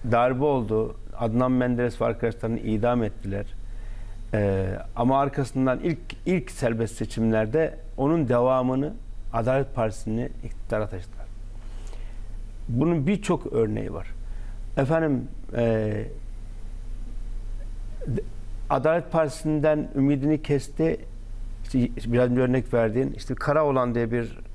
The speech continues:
e, siyasi aktör çıktı. Ecevit'i kastet söylüyorum. Bi-, bir anda hem C H P'nin oylarını patlattı, hem C H P'de,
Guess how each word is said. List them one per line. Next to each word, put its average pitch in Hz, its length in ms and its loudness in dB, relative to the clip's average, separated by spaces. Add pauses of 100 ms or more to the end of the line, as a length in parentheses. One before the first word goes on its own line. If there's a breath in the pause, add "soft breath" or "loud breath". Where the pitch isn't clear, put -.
(720)
e, 104 160 0
siyasi 123 440 2
aktör 107 280 -2
çıktı. - 500 -2 (380 loud breath)
Ecevit'i 117 380 2
kastet 110 380 -2
söylüyorum. 110 500 0 (640 loud breath)
Bi-, 131 340 -2
bir 165 80 6
anda 143 300 4
hem 147 220 4
C 131 160 4
H 135 60 6
P'nin 135 240 4
oylarını 127 340 4
patlattı, - 580 -2
hem 135 140 4
C 127 140 4
H 123 40 4
P'de, 123 420 0